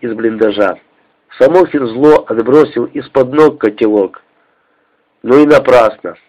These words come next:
Надо было специально послать. От трусости полечиться". Комбат вынул из кармана портсигар. "Не стоит, Самохин". "А потому, что признался, да? За это вину спустили".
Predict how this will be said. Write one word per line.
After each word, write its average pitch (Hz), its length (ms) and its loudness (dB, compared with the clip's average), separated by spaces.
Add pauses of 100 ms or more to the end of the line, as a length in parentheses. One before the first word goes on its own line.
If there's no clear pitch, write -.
(160)
Надо 143 320 0
было 147 220 2
специально 135 600 0
послать. 113 480 -2 (520)
От 123 180 -2
трусости 139 500 0
полечиться". 113 640 -6 (1600)
Комбат 160 440 0
вынул 156 380 0
из - 220 -12
кармана 117 440 0
портсигар. 107 720 -4 (800)
"Не 147 180 -2
стоит, 151 420 2
Самохин". 110 560 -2 (1400)
"А 135 180 0
потому, 175 560 2
что - 240 -2
признался, 147 720 -2
да? 135 320 0 (360)
За 110 160 0
это 185 300 2
вину 160 260 2
спустили". 113 640 -8